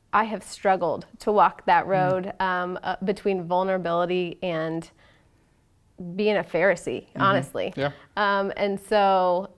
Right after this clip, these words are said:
Speaker 1: it is something that I have a, a group of, of people that hold me accountable
Speaker 2: Mm-hmm.
Speaker 1: to it. Um, and I think it's really important, but I think it's something the church can do a lot better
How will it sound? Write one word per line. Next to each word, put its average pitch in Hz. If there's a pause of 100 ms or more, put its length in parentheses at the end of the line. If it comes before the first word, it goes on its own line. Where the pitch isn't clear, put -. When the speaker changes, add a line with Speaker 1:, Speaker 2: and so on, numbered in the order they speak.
(140)
Speaker 1:
it -
is 196
something 202
that 180
I 175
have 180
a, 170 (120)
a 196
group 190
of, 180 (340)
of 202
people 196
that 185
hold 185
me 185
accountable 190 (280)
Speaker 2:
Mm-hmm. 135
Speaker 1:
to 196
it. 277 (540)
Um, 175
and 190
I 185
think 208
it's -
really 190
important, 185
but 185
I 180
think 196
it's -
something 190
the 180
church -
can 190
do 180
a 170
lot 165
better 165